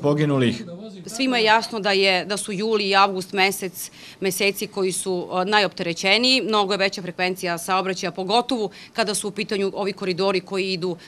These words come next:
Speaker 2: da kažem, naš koridor deset, koji idu ka morskim destinacijama, ka Grčkoj, Bugarskoj i ka, ovaj, Crnoj Gori. E, naše istraživanje je pokazalo da, da je subota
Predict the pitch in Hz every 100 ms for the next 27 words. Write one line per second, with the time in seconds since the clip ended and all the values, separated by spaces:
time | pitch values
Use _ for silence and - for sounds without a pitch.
0 | - 190 185 175 175 - 165 143 143 196
1 | 254 330 - - - - 226 220 196 -
2 | 190 196 196 190 156 - 170 208 240 320
3 | 302 285 247 - - - 269 190 247 254
4 | - 240 175 226 220 214 - 208 196 170
5 | - 202 196 185 - 202 175 170 165 160
6 | - - - - - - - - 185 180
7 | 175 180 180 165 165 156 - 185 165 143
8 | 160 294 - - - - - 202 196 170
9 | 233 285 294 302 254 240 233 269 233 202
10 | 185 190 202 247 320 254 220 185 196 196
11 | 190 294 269 262 254 196